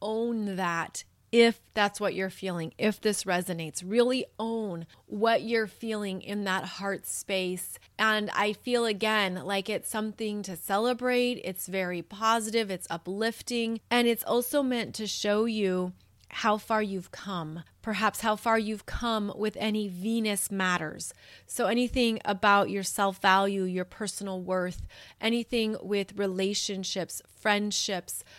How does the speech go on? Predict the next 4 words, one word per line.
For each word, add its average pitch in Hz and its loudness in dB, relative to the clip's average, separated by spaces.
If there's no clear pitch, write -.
personal 240 4
interactions, 185 -4
anything 247 4
with 202 -2